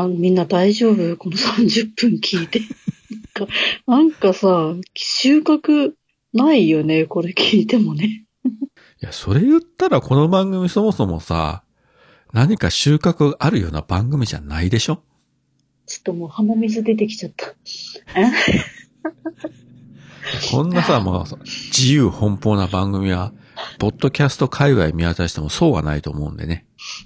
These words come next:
Speaker 1: はあ、ダメなんだよ。
Speaker 2: ね。
Speaker 1: 私なんか喋るとさ、なんか鼻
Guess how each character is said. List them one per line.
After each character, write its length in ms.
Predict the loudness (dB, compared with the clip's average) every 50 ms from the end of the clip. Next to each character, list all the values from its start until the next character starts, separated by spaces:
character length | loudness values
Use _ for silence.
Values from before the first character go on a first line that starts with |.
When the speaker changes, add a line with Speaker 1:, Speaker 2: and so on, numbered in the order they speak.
| -20 _ _
Speaker 1:
は 560 | -8 -8 -6 -6 -8 -10 -14 -16 -18 -20 -20
あ、 20 | -20 -20 -20 _ _ _ _ _ -20 -20 -20 -14 _
ダ 100 | -2 0
メ 120 | 2 4
な 100 | 4 4
ん 40 | 4
だ 100 | 2 2
よ。 40 | 2
Speaker 2:
ね。 100 | 2 0
Speaker 1:
私 120 | 0 2
な 80 | 0 0
ん 40 | 0
か 80 | -2
喋 440 | -4 -2 -2 0 2 4 4 2 2
る 80 | 0 0
と 100 | 0 0
さ、 220 | 2 0 0 0
な 120 | 0 -2
ん 20 | -2
か 160 | -4 -4 -4
鼻 560 | -4 -2 0 0 2 2 0 -2 -6 -8 -12